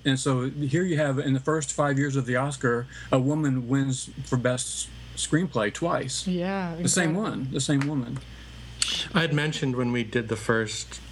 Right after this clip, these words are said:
Speaker 3: um, the first year before we took a break and started up again, that, um, particularly in the silent era, but even still continuing into the early part of the sound era, that, um,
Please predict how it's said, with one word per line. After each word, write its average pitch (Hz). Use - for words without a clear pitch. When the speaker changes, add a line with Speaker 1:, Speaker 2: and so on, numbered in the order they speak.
Speaker 3:
um, 104
the 127
first 123
year 98
before 110
we 104
took 107
a 110
break 101
and 95
started 104
up 101
again, 98
that, 98
um, 95
particularly 147
in 135
the 120
silent 113
era, 95
but 110
even 113
still 107
continuing 104
into 98
the 101
early 101
part 101
of 95
the 92
sound 101
era, 92
that, 95
um, 101